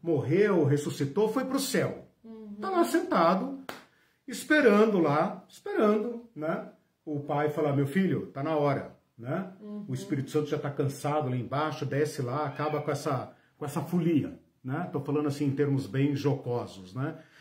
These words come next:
Speaker 1: Parece que a gente não entende muito bem o que Cristo tá fazendo agora,
Speaker 2: Uhum.
Speaker 1: né?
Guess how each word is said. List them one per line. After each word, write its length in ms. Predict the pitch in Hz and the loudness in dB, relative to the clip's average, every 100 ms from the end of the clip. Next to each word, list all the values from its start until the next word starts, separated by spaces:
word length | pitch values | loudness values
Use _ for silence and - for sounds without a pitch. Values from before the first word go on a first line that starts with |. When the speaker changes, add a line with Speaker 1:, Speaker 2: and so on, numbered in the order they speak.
| - | -8
Speaker 1:
Parece 280 | 302 320 - | 0 2 6
que 80 | 302 | 8
a 20 | |
gente 200 | 277 269 | 8 8
não 80 | 247 | 6
entende 420 | 196 233 262 220 | 6 4 4 4
muito 260 | 185 165 143 | 4 4 4
bem 640 | 156 185 196 165 135 127 | 6 6 6 6 4 4
o 180 | 139 139 | 2 0
que 120 | 185 | -2
Cristo 400 | 180 220 185 196 | -2 0 0 -2
tá 140 | 175 165 | 0 0
fazendo 400 | 151 160 175 139 | 2 2 2 2
agora, 440 | 135 147 120 - - | 2 2 2 -4 -16
Speaker 2:
Uhum. 220 | 226 220 190 | -16 -14 -8
Speaker 1:
né? 240 | 131 185 | -6 -6